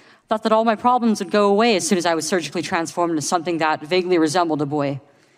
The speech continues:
Their theories were wrong. The drugs and surgeries changed my body, but they did not and could not change the basic reality that I am and forever will be a female. When my specialist first told my parents that they could have a dead daughter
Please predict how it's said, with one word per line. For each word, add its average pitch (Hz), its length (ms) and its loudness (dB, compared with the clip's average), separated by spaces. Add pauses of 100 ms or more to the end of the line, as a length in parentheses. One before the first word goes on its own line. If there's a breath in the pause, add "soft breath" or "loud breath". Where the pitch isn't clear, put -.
(340 soft breath)
Their 233 120 0
theories 233 420 2
were 175 140 2
wrong. 156 420 0 (360 soft breath)
The 196 80 -4
drugs 226 340 0
and 208 100 0
surgeries 190 540 -2
changed 226 240 2
my 190 160 0
body, 160 460 0 (260 loud breath)
but 196 140 0
they 220 80 2
did 208 180 0
not 214 400 0 (160 loud breath)
and 190 100 0
could 262 220 0
not 214 220 2
change 185 260 -2
the 180 80 -2
basic 233 380 0
reality 185 340 2
that 170 140 -4
I 180 60 2
am 214 360 2 (240 loud breath)
and 190 100 -2
forever 208 380 0
will 220 220 2
be 190 200 -4
a 160 100 -2
female. 151 540 0 (920)
When 190 140 -2
my 190 80 2
specialist 233 600 -2
first 185 260 -4
told 185 140 0
my 170 120 -2
parents 208 640 -2 (380 loud breath)
that - 100 -16
they 196 80 0
could 185 100 -6
have 165 360 -2
a - 120 -6
dead 156 240 -2
daughter 185 480 2